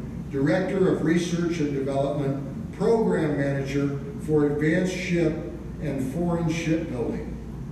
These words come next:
This man basically was the technology wizard for the United States Navy. And his educational credentials go on and on and on. He's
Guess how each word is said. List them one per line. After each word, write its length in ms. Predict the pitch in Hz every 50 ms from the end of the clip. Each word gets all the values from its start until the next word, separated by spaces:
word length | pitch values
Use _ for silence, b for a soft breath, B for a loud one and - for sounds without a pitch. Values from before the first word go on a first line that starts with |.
| - - - - - - - -
This 300 | - 156 170 180 - -
man 320 | 180 180 175 170 170 160 147
basically 560 | 151 160 165 160 - 180 170 165 160 156 151
was 280 | 139 - - - -
the 80 | - -
technology 800 | - 156 151 147 - - 135 139 160 180 185 165 - 175 180 160 147
wizard 440 | 143 139 139 - 147 147 143 - 123
for 60 | 120
the 140 | - 113 117
United 400 | 117 117 117 120 143 151 151 147
States 480 | - - 151 143 135 135 131 127 123 120
Navy. 420 | 117 120 120 117 110 - - - - - - - - - - - - - - - - - - -
And 80 | -
his 380 | - 143 156 165 - - - -
educational 760 | 175 160 156 160 160 - 175 170 185 185 185 185 185 165 151 139
credentials 640 | - 135 135 135 135 131 131 - - 120 117 117 - - - - - - -
go 140 | - 120 120 117 117
on 260 | 131 147 147 147 151
and 220 | 143 139 135 - -
on 220 | 120 123 123 117
and 140 | 117 117 117
on. 300 | - - - - - - - - - - - - - - - - - - - - - - - - - - - - - - - - - - - - - - - - - - - - - - - - - - - - - - - - - - - - - - - - - - - - - - - - - - - - - 151
He's 340 | 170 180 175 - - -